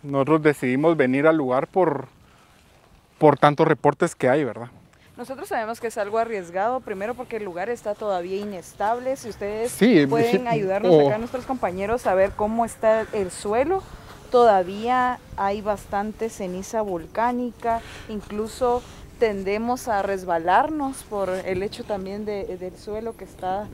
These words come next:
Speaker 2: combinado ya con la lluvia que se ha
Speaker 1: Exacto, ¿no?
Speaker 2: dejado caer.
Speaker 1: Y, y sí es algo peligroso porque, bueno, aquí en ese sector no, pero más arriba hay unas grandes piedras, pues, que imagínense ahorita que, que ha llovido, puede estar suelto algo y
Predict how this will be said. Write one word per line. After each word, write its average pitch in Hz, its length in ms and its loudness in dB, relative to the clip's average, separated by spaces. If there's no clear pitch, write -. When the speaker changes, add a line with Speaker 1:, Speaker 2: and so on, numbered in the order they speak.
Speaker 2:
combinado 196 440 -2
ya 202 140 -2
con 214 160 -6
la 180 80 -4
lluvia 214 320 -4
que 196 60 6
se - 20 10
ha 156 220 6
Speaker 1:
Exacto, 180 180 4
¿no? 175 220 6
Speaker 2:
dejado - 20 -10
caer. 180 260 2
Speaker 1:
Y, 175 100 6
y - 20 2
sí 156 100 0
es 165 80 0
algo 190 160 6
peligroso 170 480 6
porque, 160 320 4
bueno, 143 340 4
aquí 165 260 2
en 185 80 4
ese 202 120 4
sector 170 360 4
no, 180 160 6
pero 139 200 -2
más 143 240 2
arriba 185 420 6
hay 139 140 10
unas 196 160 8
grandes 165 400 6
piedras, 254 500 10
pues, - 220 4
que 151 320 2
imagínense 165 420 0
ahorita 160 240 8
que, 147 340 6
que 156 120 6
ha 156 60 12
llovido, 208 600 8
puede 165 200 6
estar 175 400 4
suelto 175 460 4
algo 220 240 2
y 143 240 -4